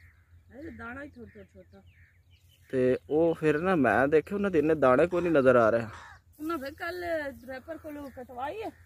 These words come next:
Speaker 2: ਆਹੋ।
Speaker 1: ਮੁੜ ਦਿਨ ਨੂੰ ਸਾਰੇ ਬੱਚੇ ਬੁੱਚੇ ਮਿਲ
Speaker 2: ਦੇਖੋ।
Speaker 1: ਕੇ ਤੇ ਖੁਦ ਜੋ
Speaker 2: ਬਿਸਮਿਲ੍ਲਾ।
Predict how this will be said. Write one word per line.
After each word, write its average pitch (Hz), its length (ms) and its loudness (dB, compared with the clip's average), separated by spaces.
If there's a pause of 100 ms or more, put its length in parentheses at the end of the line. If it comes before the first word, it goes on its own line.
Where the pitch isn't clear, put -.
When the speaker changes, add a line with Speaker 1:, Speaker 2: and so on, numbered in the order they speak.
(260)
Speaker 2:
ਆਹੋ। - 260 -6
Speaker 1:
ਮੁੜ 240 180 -10
ਦਿਨ 277 160 -2
ਨੂੰ 320 120 -6
ਸਾਰੇ 269 280 -4
ਬੱਚੇ 269 260 -8
ਬੁੱਚੇ 269 280 -12
ਮਿਲ 147 120 -2
Speaker 2:
ਦੇਖੋ। 165 140 -4
Speaker 1:
ਕੇ 254 120 -2
ਤੇ 247 100 -12
ਖੁਦ 247 340 -4
ਜੋ 233 380 -2 (1040)
Speaker 2:
ਬਿਸਮਿਲ੍ਲਾ। 135 580 -8